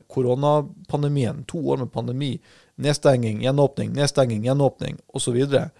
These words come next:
og har slitt med en enorm kompetanseflukt og, og slitt med rekruttering av nye folk til, til bransjen. Der er også kassa tom, eh, som følge av at, eh, kundene har vært borte i, i lang tid. Klart, da kommer det konkurser nå. Men det her er jo et resultat av politiske vedtak.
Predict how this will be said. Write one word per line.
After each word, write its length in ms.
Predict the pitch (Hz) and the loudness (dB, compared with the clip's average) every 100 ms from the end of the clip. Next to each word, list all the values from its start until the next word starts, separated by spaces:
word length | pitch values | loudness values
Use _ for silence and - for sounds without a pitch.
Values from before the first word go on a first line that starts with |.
| - - _ - | -20 -20 _ -4
og 80 | 127 | 2
har 180 | 143 - 113 113 | 2 0 -10 -10
slitt 260 | - 165 160 | -4 -2 0
med 120 | 117 | 0
en 60 | 120 | 0
enorm 320 | 120 170 156 113 - | 2 2 0 -4 -8
kompetanseflukt 960 | 117 180 135 165 - 185 156 117 - | -8 -6 -6 -6 -6 -4 -2 -2 -4
og, 200 | 113 113 | -4 -4
og 80 | - | -4
slitt 240 | 143 160 127 | -6 -4 -4
med 120 | 117 | -6
rekruttering 580 | - 113 147 156 123 113 | -6 0 4 4 4 -2
av 140 | 117 | -4
nye 240 | 123 147 | -2 -2
folk 320 | - 160 151 - | 0 0 -2 -6
til, 180 | - - | -10 -8
til 140 | 117 | -4
bransjen. 440 | 117 165 - 117 - - - _ | -4 -2 -6 -10 -12 -20 -20 _
Der 120 | 143 | -2
er 60 | 190 | -2
også 180 | 214 - | -4 -4
kassa 340 | - - 123 - | -4 -2 -4 -2
tom, 280 | 131 107 - _ - | -2 -2 -6 _ -4
eh, 180 | 113 | -2
som 180 | 104 120 | -2 -4
følge 280 | - 127 120 | 0 0 2
av 180 | 110 110 | 2 2
at, 180 | 110 113 | 0 0
eh, 140 | 113 | 0
kundene 340 | 110 143 170 - | -2 -2 -2 -2
har 100 | 113 | -4
vært 60 | |
borte 320 | 180 202 - 117 | -6 -6 -4 -4
i, 220 | 113 107 117 | -4 -6 -4
i 40 | |
lang 240 | 117 120 110 | -2 -2 -4
tid. 260 | 113 131 - _ _ _ _ - 151 - | -10 -12 -14 _ _ _ _ -20 -20 -4
Klart, 160 | 175 170 | 0 2
da 80 | 180 | 2
kommer 280 | 190 214 170 | 2 2 0
det 80 | |
konkurser 560 | - 110 - 151 - 110 | -2 -4 0 -2 0 -4
nå. 180 | 110 113 | -4 -8
Men 100 | 123 | -2
det 120 | 156 156 | 0 0
her 140 | 214 | 0
er 60 | 196 | 0
jo 60 | 208 | -2
et 80 | - | -2
resultat 400 | 180 165 208 - | -6 -2 -2 -2
av 80 | - | -4
politiske 460 | 175 220 220 226 | -6 -8 -8 -6
vedtak. 460 | 277 - - - | -6 -4 -4 -6